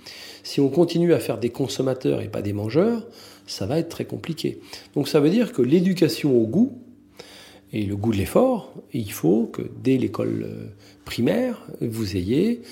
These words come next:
un cours de cuisine. Dans un cours de cuisine, il y a un cours d'arithmétique, il y a un cours d'histoire-géographie, il y a un cours de français, il y a un cours d'éducation civique, pourquoi l'autre ne mange pas comme moi,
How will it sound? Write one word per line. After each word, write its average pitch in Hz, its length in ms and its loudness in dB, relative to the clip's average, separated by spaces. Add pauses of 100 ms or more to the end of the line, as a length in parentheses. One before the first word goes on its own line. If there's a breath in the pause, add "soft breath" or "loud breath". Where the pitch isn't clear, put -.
(200 loud breath)
un 113 80 -6
cours 120 200 -4
de 107 60 0
cuisine. 180 560 2
Dans 101 180 -2
un 107 60 0
cours 110 140 -10
de 113 80 2
cuisine, 113 360 0
il 98 60 -4
y 95 40 -4
a 92 60 -6
un 98 40 -8
cours 107 180 0
d'arithmétique, 104 680 0 (440 loud breath)
il 104 60 -2
y - 20 -2
a 95 40 -2
un 98 40 -4
cours 104 180 -2
d'histoire-géographie, 92 880 -2
il 220 60 4
y 151 40 0
a - 60 -2
un 98 40 -6
cours - 200 -10
de 85 80 -4
français, - 540 -2 (340 loud breath)
il 107 80 -2
y - 20 0
a 101 40 -2
un - 20 -4
cours 104 160 -6
d'éducation 139 460 0
civique, 156 400 -4
pourquoi - 360 -4
l'autre 131 340 -2
ne 98 100 -8
mange 101 240 -8
pas 101 120 -8
comme 95 180 -8
moi, 185 300 -6